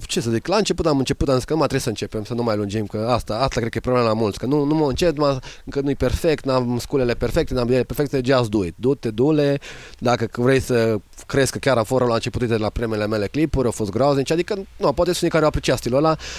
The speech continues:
La început am început cu farse, au niște chestii cu camera ascunsă, îmi plăcea să, mult să fac chestia respectivă. Uh, nu știam exact o, o,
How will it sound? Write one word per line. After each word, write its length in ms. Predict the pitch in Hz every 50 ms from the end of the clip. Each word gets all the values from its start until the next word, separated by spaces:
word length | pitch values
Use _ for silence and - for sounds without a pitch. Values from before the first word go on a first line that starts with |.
| - -
La 80 | -
început 360 | 180 190 165 180 - 180 160 -
am 180 | 147 143 143
început 300 | 139 131 - 131 - 147 -
cu 140 | 135 117 - -
farse, 680 | - - - 147 143 151 151 - 175 170 175 175 165 - - - - - 123
au 60 | 131
niște 180 | 131 123 - 113
chestii 220 | 143 135 - 131
cu 80 | 107 107
camera 260 | - 127 123 117 110
ascunsă, 640 | 104 - - - 151 165 156 160 151 151 156 151 - - - - - - -
îmi 140 | 131 127
plăcea 400 | - 127 113 - 151 156 160 160
să, 140 | 151 - 165 147
mult 180 | 147 156 160 151
să 60 | -
fac 100 | 151 143
chestia 280 | - 147 - - 151
respectivă. 600 | 139 143 - - 131 - 151 147 143 139 135 131 - - - - - - - - - - - -
Uh, 260 | - 123 131 131 131 131
nu 160 | 156 202 214
știam 240 | - - 170 147 139
exact 340 | 131 127 123 135 123 - -
o, 40 | 117
o, 80 | 120